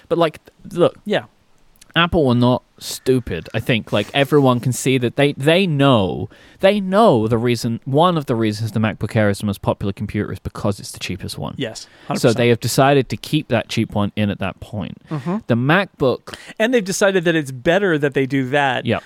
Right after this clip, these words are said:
Speaker 2: than lose two hundred dollars of margin
Speaker 1: Mm-hmm.
Speaker 2: on the new one.
Speaker 1: And also, look at twenty twenty-two. They probably can't make enough of these M two ones, but I bet they got a lot of the M one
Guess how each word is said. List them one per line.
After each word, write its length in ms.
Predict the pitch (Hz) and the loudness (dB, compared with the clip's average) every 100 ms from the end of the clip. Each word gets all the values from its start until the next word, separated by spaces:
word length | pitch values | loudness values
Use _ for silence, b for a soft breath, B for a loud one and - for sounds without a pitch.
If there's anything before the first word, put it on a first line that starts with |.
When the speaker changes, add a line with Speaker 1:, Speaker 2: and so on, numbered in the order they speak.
| B | B
Speaker 2:
than 400 | 135 131 143 131 | -6 0 0 0
lose 340 | 139 151 143 - | 0 2 2 0
two 160 | 160 | -4
hundred 240 | 135 131 123 | -2 -4 0
dollars 420 | 127 127 123 120 | 0 2 -2 -4
of 120 | 120 | -6
margin 540 | 120 117 117 120 110 113 | -4 -4 -4 -6 -8 -12
Speaker 1:
Mm-hmm. 160 | 139 131 | -6 -2
Speaker 2:
on 480 | 123 120 117 117 117 | 0 -2 -4 -8 -8
the 80 | 123 | -8
new 200 | 117 131 | -4 -4
one. 180 | 113 90 - B B B B B | -4 -12 -20 B B B B B
Speaker 1:
And 180 | 165 165 - | -2 -2 2
also, 540 | 185 220 185 139 139 - | 2 4 4 4 2 0
look 300 | 151 196 220 | 0 2 2
at 140 | 196 - _ _ | 0 -2 _ _
twenty 280 | - 160 160 | -8 -4 -4
twenty-two. 720 | 151 160 135 - 180 92 - - - - | -4 -2 -2 2 2 2 -4 -18 -20 0
They 180 | 156 208 - _ _ - | 2 2 -2 _ _ -2
probably 260 | 247 285 | -2 0
can't 240 | 233 220 190 | 0 0 2
make 180 | 190 | 2
enough 180 | 151 113 | 4 2
of 80 | 107 | 2
these 140 | 98 | -2
M 140 | 98 92 | -2 -6
two 180 | - 85 | -6 -6
ones, 300 | 80 101 - | -4 -8 -6
but 160 | 107 | -6
I 100 | 104 - | -6 -6
bet 100 | - | -4
they 80 | 113 | -4
got 160 | - - | 0 0
a 40 | |
lot 200 | 90 101 | 0 0
of 60 | 110 | 2
the 80 | 107 | 0
M 160 | 107 | 2
one 280 | 110 117 | 0 0